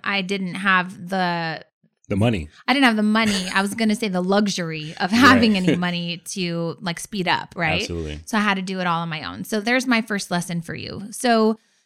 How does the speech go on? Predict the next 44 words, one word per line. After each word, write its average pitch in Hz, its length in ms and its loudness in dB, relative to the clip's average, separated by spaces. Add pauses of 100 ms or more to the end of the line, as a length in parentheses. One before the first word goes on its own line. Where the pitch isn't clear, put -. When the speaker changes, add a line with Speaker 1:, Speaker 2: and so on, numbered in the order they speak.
(200)
Speaker 1:
anyways, 262 360 4
the 240 80 -4
podcast 262 540 2
coaches 190 640 -2
tell 208 260 0
us, 180 360 0
like, - 160 -8
"Hey, 233 240 0
these 214 200 0
are 214 120 2
all 196 160 4
the 196 80 -2
things 196 240 -4
you 190 100 -4
need 185 140 -6
to 185 80 -6
do 180 180 -4
to 180 240 -10
prepare." 240 720 2 (400)
You 294 220 2
have 320 260 4
twelve 269 380 4
hours 180 720 0
to 226 180 -6
basically 208 500 -2
come 226 280 0
out 208 100 2
of 202 80 0
the 196 80 -2
gate 180 300 -6
strong 170 600 -2
and 175 220 -2
get 170 240 -2
all 202 180 2
your 262 120 2
friends 240 320 4
and 233 120 4
family, 196 520 0
people 226 340 -6
that 214 180 -2
are 214 120 0
in 202 100 -2
your 202 80 -6
community, 175 720 -4